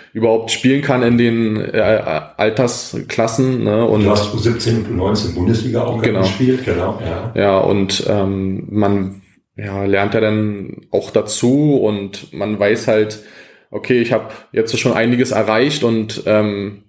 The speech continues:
Speaker 1: für was macht man das? Ne? Man, klar hat man dann den Traum oder man
Speaker 2: Mhm.
Speaker 1: verspürt ja dann auch so, ähm, ja, okay, der Trainer setzt auf mich, ich bin eigentlich ganz gut und irgendwann entwickelt man ja auch so ein Selbstgefühl. Man weiß ja ungefähr, wo man steht,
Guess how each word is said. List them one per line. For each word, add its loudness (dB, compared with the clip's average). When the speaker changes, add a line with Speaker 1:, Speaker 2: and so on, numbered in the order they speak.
Speaker 1:
für -4
was 0
macht 0
man 2
das? -2
Ne? -2
Man, -4
klar -2
hat -2
man -2
dann -2
den -8
Traum -2
oder 0
man -2
Speaker 2:
Mhm. -6
Speaker 1:
verspürt 0
ja 2
dann 0
auch 2
so, 2
ähm, 2
ja, 2
okay, 2
der 0
Trainer 0
setzt 0
auf -2
mich, 0
ich -8
bin 0
eigentlich 0
ganz -2
gut 2
und 0
irgendwann 2
entwickelt 0
man 2
ja 4
auch 2
so -2
ein 0
Selbstgefühl. 0
Man -2
weiß 0
ja 4
ungefähr, 2
wo 2
man 2
steht, 0